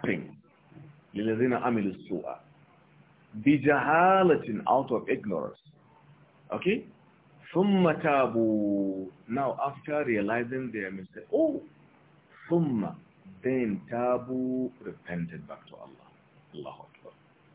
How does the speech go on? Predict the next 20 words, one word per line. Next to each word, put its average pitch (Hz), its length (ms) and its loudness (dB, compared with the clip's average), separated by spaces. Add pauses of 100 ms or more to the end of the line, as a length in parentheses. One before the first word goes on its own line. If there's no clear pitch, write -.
(600)
مِنْ 180 200 6
بَعْدِ 226 200 8 (100)
ذَلِكَ, 175 400 4
after 123 300 -2 (120)
this, 151 300 4 (400)
listen. 98 460 -6 (360)
وَأَصْلَحُوا, 170 960 4
and 131 220 -2
rectified 139 760 0
the 123 200 0
anomalies 113 640 0 (960)
previously 143 600 2 (220)
done. 110 320 2 (1120)
Then 117 320 2
إِنَّ 151 180 -2
رَبَّكَ 123 500 2
مِنْ 117 340 2
بَعْدِهَا 110 720 0
لَغَفُورٌ 104 680 -2
رَحِيمٌ. 76 300 -10